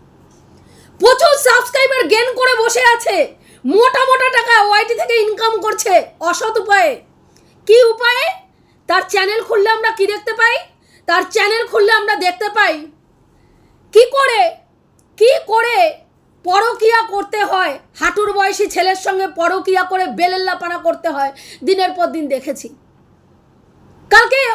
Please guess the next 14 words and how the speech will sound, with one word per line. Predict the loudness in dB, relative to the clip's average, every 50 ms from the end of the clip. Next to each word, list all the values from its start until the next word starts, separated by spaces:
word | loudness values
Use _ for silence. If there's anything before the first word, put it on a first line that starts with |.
| -6 -4
অনেকেই | -4 -2 0 0 0 -2 0 0 2 2 2 2
দেখেছি | 0 -2 0 0 -2 0 0 2 2
আমি | 2 0 2
লাইভে | 0 0 0 0 -2 -4 -6
বলেছেন | -2 -2 -2 -2 -2 -4 -6 -8 -8 -10 -14 -18 _ _ _ _ _ _ _ _ _ _ _ -8
যে, | 2 4 4 4 6 4 2 2 0 -6 _ _ _ _ _ _ _ _ _ _ _ _ _ _ _ _ _ _ _ _ _ _ _ _ _ _ _ _ -20 _ _ 4
"আরে, | 6 6 8 8 6 4 2 2 -2 -8 _ _ _ _ _ _ _ -4 2
ওর | 4 4 4 4 2 0 -4 -8 -14 -18
যে, | -16 -6 -4 -2 -2 0 -2 -2 -2
ওর | 0 0 0 0 0
নাম | -2 -2 -2 -4 -2
কি | -2 0
বলে, | 0 2 0 0 0 0 0 0
বা, | 0 -2 -4 -4 -4 -4 -4 -4